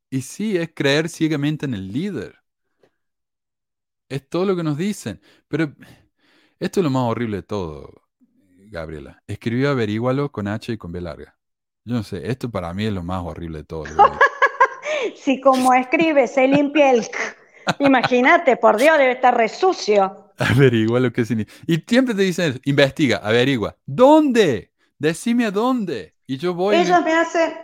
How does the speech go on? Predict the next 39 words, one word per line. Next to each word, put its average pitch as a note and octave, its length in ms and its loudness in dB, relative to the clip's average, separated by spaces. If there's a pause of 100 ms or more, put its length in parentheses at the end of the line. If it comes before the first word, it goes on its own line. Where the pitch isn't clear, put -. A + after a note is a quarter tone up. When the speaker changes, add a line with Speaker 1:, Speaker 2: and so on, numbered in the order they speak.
Speaker 2:
ellos D#4 220 2
me D#4+ 100 2
hacen D#4+ 220 0
acordar C#4 480 2
cuando G3+ 760 2
yo A#3+ 140 0
pedí B3+ 260 2
ayuda B3 380 2
para G3 160 0
el F#3+ 100 -8
pobre A#3+ 380 2
hombre A#3 360 0
este C#4 540 -2 (340)
y A#3 340 2
me G3+ 160 -2
mandaron A3 480 2
que G3 120 -2
le F#3+ 120 2
diera A3 180 2
un G#3+ 60 0
libro G#3+ 240 0
de G3+ 60 0
Mormón, G#3+ 380 0
es B3 80 -4
lo A#3+ 100 0
mismo. F3+ 440 -6 (140)
Speaker 1:
No - 140 -12
podés. D2 460 -18 (1600)
No G2 160 -14
podés. D2+ 360 -16 (260)
Ok, A#2+ 280 -10
a F2+ 160 -6
ver, A2+ 200 -6
ah, F#2+ 440 -10
claro, G#2 380 -4
averigua, F#2+ 500 -6
investiga. E2+ 460 -10
¿Dónde? G#2 560 -2
¿Dónde? G#2+ 500 -4